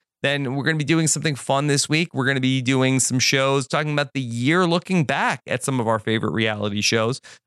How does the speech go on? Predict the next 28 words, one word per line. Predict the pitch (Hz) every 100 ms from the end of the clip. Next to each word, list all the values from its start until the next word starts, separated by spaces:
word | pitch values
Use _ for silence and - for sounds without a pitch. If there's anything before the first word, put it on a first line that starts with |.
| -
Uh, | 139 151
we'll | 156 151
kick | - 180
it | 175
off | 160 165
on | 147
Tuesday | - 196 254 151 131 151 131
with, | 139 139 120
uh, | 135 131 135
the | 127
year | 147 127 147 180 220 233
in | - 202
Big | 180 220 156
Brother, | 135 202 269 131 -
as, | - 131 127 120
uh, | 120 120 123
we | 123
will | 117 120 113 _ _ -
take | 143 135
a |
look | 127 120 113 -
back | 107 170 -
with, | 104 135 123 -
uh, | 113 113 113 -
a |
really | 120 123 117
fun | 120 - 117 110
panel | 123 120 120 131